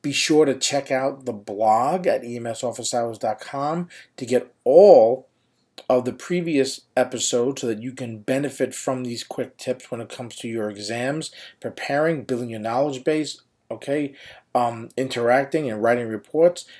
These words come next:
And again, guys, check out Turbo Medic Insider. It's a free membership. Go check that out, become a member there, and get access to the content there as well. Again, to build your knowledge, just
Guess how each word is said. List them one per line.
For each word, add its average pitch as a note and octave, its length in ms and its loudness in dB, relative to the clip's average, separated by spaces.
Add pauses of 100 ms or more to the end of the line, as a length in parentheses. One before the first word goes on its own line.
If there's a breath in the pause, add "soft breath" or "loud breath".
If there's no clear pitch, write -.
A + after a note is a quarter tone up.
(140 loud breath)
And C#3 140 0
again, C#3 300 2
guys, A#2+ 420 0
check D#3+ 340 2
out C#3 320 4
Turbo C3+ 280 -2
Medic C3+ 300 -2
Insider. A#2 440 -2
It's A2 120 -8
a A2 60 -12
free D3 240 -4
membership. B2 640 -2 (680 loud breath)
Go D3 200 4
check D3+ 280 0
that C3 120 4
out, B2 180 4
become A#2+ 220 -4
a C#3 60 -2
member C3 280 -4
there, A#2+ 280 -2
and A#2 240 -8
get A#2+ 200 -2
access A#2+ 500 -2
to A2 440 -8 (520)
the A#2+ 120 -6
content A2+ 600 -10
there A2+ 140 -4
as A2 120 -10
well. A2+ 360 -4
Again, B2 600 2 (680)
to C3 140 -6
build C#3 480 -2
your C3+ 160 -2
knowledge, A#2+ 580 -6
just D3 520 -4